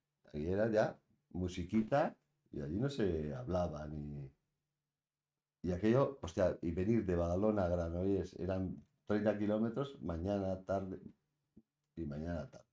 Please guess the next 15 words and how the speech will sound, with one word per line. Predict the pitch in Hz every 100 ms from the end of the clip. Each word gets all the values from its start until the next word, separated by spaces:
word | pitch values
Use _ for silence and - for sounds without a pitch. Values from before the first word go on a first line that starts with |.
| _ _ _ _ _ -
Y | 95
ya | 101
se | 110
me | 85
hizo | 80 78
cuesta | 65 71 69
arriba. | 67 67 - - _ _ _ -
No | 92
le | 98
encontraba... | 90 82 73 82 78 76 71 69 - _ _ _ _ _ _ _ _ _ _ _ _ -
Ahí | 104
perdí | 120 107 101
un | 87
poco | 87 85
la, | 80 71 65 65